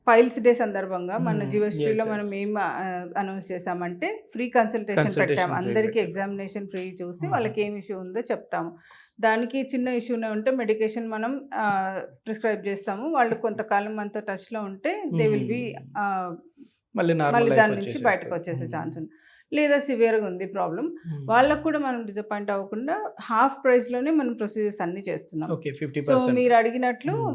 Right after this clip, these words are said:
Speaker 1: పెయిన్‌లెస్ లేదా బ్లీడింగ్ లేని, కుట్లు కోతలు లేని ప్రొసీజర్ అంటే క్షారకర్మ.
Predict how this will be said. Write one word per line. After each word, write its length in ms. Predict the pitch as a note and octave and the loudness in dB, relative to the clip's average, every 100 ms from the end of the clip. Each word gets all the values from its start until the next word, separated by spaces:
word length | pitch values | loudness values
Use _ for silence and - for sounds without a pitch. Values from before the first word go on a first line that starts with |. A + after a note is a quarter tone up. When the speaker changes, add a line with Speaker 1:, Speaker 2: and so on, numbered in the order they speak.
| A3 | 0
Speaker 1:
పెయిన్‌లెస్ 540 | A#3 A#3 A#3 A3+ G#3 A3 A3 | -2 -2 -2 -2 -2 -2 -2
లేదా 280 | A3 G#3+ G#3+ | 0 0 0
బ్లీడింగ్ 440 | G3+ A3 A3 A3 | 0 0 0 -2
లేని, 520 | G#3+ G#3+ G#3 G#3 G#3+ | -2 -2 -2 -4 -6
కుట్లు 260 | - G#3 A3 | -8 -4 -4
కోతలు 360 | A3 G#3 G#3+ G3+ | -2 -2 -2 -4
లేని 180 | G3+ | -4
ప్రొసీజర్ 440 | G#3 G3 G#3+ G#3+ G#3 | -6 -8 -4 -2 -2
అంటే 180 | A3 F4+ | -4 -6
క్షారకర్మ. 640 | D4+ G#3+ F#3 F3+ E3 | 4 6 6 2 -2